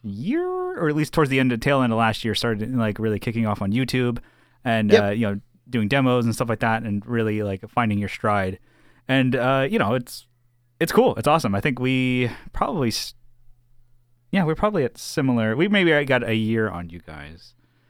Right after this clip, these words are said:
Speaker 1: but it's, it was a s-, similar thing where I wanted to start a podcast and Kyle didn't. So I just, like, "Come on, come on, come on, just, just be a guest.
Speaker 2: Come on, buddy.
Speaker 1: Come on." And
Speaker 2: Do
Speaker 1: then,
Speaker 2: it.
Speaker 1: and then, like, I had a couple other guests, and then, like, I'm like, "I got nobody. Do you wanna just do another one?" He's like, "Ah, fuck it.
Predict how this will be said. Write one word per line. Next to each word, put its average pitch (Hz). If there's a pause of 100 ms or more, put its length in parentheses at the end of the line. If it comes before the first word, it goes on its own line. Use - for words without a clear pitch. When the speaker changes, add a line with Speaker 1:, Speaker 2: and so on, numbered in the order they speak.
(160)
Speaker 1:
but 117 (320)
it's, 165 (240)
it -
was 202
a 185
s-, - (100)
similar 226
thing 131
where 127
I 117
wanted 156
to 143
start 151
a 143
podcast 151 (120)
and 110
Kyle 131
didn't. 123 (120)
So -
I 120
just, 113
like, 110 (460)
"Come -
on, 87 (120)
come 113
on, 82 (200)
come 107
on, 85
just, -
just -
be 190
a 160
guest. 123
Speaker 2:
Come 165
on, 135
buddy. 117
Speaker 1:
Come 139
on." - (140)
And 147
Speaker 2:
Do 151
Speaker 1:
then, 135
Speaker 2:
it. -
Speaker 1:
and 139
then, 131
like, 117
I 107
had 113
a 107
couple 117
other 120
guests, 117
and 113
then, 113
like, 107
I'm 110
like, 107
"I 113
got 113
nobody. 110
Do -
you 233
wanna 330
just 240
do 254
another 233
one?" 254
He's 151
like, -
"Ah, 135
fuck -
it. 69